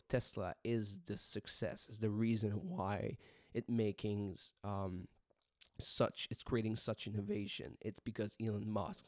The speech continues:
is behind the wheels. Um, it's gonna be interesting to see, like, what's gonna happen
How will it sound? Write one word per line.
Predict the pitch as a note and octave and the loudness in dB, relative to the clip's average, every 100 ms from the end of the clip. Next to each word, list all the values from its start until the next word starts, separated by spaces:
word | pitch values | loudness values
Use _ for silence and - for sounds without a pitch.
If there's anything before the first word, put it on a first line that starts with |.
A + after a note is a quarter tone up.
| - - _ | -20 -20 _
is | A#2 G#2 F#2 | -2 -2 -2
behind | G#3+ G2+ G2+ | -4 -2 -2
the | G#3 | 0
wheels. | G3+ C3 G2 - - - - - - _ - | 4 6 4 -2 -14 -18 -20 -20 -20 _ 0
Um, | A2 G#2+ G#2 - _ - - | 6 6 6 4 _ -10 -6
it's | C#3+ | 0
gonna | G3+ F#3+ | 2 4
be | F#3 | 2
interesting | E3+ D#3+ D3+ D#3 | 2 0 2 0
to | - C3+ | 2 -2
see, | - C3+ C3 B2 A#2+ | 0 4 4 4 2
like, | A2+ | 0
what's | A2+ G#2+ G#2+ | 0 0 0
gonna | - A2 G2+ | 2 0 2
happen | G2 G#2+ - G2+ G2 | 2 0 0 -2 -2